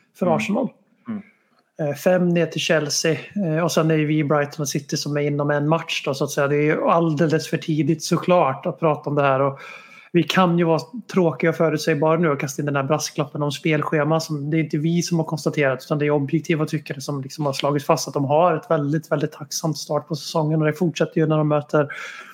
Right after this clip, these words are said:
Speaker 1: Steven Gerrards li-, dödsbo här i veckan. Men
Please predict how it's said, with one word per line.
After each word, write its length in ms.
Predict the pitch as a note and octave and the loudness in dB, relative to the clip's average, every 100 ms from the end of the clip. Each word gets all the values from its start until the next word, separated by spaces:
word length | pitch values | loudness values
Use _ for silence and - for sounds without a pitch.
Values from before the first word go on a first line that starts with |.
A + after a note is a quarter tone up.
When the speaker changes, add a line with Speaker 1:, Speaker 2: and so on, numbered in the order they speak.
| _ - | _ 0
Speaker 1:
Steven 320 | F#3 D3+ D#3 | 2 4 4
Gerrards 380 | D#3 D#3+ F3 F3+ | 4 4 2 0
li-, 380 | E3+ F3 F3+ | 4 4 4
dödsbo 500 | F3 E3+ - - E3 | 2 0 -2 -2 2
här 340 | D3+ C#3 C#3+ C#3+ - B3 | 4 4 2 -2 -4 -2
i 80 | F3+ | 2
veckan. 380 | D#3 D3 G3+ D#3+ | 2 0 0 2
Men 180 | D#3 | 2